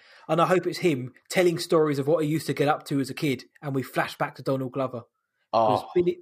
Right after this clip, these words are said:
Speaker 1: Billy Dee's not the most mobile, you know,
Speaker 2: No.
Speaker 1: that's, we know that. And so he could be on the ship going to find Jannah's family, but in the meantime, to pass the time,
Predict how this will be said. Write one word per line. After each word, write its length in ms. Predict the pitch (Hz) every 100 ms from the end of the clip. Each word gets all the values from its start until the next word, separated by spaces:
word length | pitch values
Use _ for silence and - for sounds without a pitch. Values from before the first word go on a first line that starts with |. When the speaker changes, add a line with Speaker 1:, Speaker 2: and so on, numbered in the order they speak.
| _
Speaker 1:
Billy 200 | - 240
Dee's 220 | 233 233 208
not 120 | 202
the 60 |
most 200 | 170 170
mobile, 480 | 170 151 135 117 117 _ _ _
you 80 | 160
know, 180 | 135 131
Speaker 2:
No. 80 | 156
Speaker 1:
that's, 220 | 165 - _
we 140 | 175 160
know 180 | 147 123
that. 240 | 120 - _ _ _ _
And 340 | 160 147 151 -
so 120 | 160
he 120 | 165 208
could 160 | 196
be 120 | 180
on 120 | 165 160
the 60 |
ship 340 | 151 - 170 -
going 240 | 165 160 147
to 80 |
find 360 | 143 160 151 143
Jannah's 360 | 160 147 139 -
family, 400 | 151 147 123 127
but 160 | 147
in 60 | 147
the 60 | 147
meantime, 460 | 190 185 135 127
to 80 | 135
pass 260 | - 160 147
the 60 |
time, 340 | 147 131 131